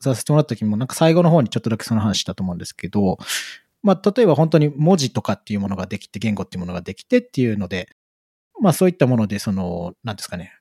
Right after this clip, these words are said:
バ-、バイオロジカルな意味で人間は変わってないんだけど、できることが変わったとか、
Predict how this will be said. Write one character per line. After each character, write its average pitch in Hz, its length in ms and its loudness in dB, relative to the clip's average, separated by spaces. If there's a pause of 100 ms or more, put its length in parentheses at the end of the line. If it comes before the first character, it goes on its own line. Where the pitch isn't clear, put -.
バ-、 - 180 -8
バ 208 140 4
イ 285 80 4
オ 285 40 4
ロ 277 120 4
ジ 175 100 4
カ 127 120 2
ル 117 60 2
な 110 80 0
意 110 60 2
味 101 80 -2
で 101 60 -2
人 117 160 -2
間 120 140 0
は 110 80 -6
変 120 100 -2
わ 113 40 -2
っ - 40 -20
て - 100 -10
な 107 100 -2
い 101 40 -2
ん 95 40 -4
だ 92 100 -6
け 151 120 -4
ど、 170 300 2 (600)
で 127 120 -4
き 120 100 2
る 117 60 0
こ 110 100 -4
と 101 80 -8
が 95 120 -18
変 - 80 -2
わ 98 40 -4
っ - 80 -20
た 98 80 -8
と 98 100 -14
か、 151 440 2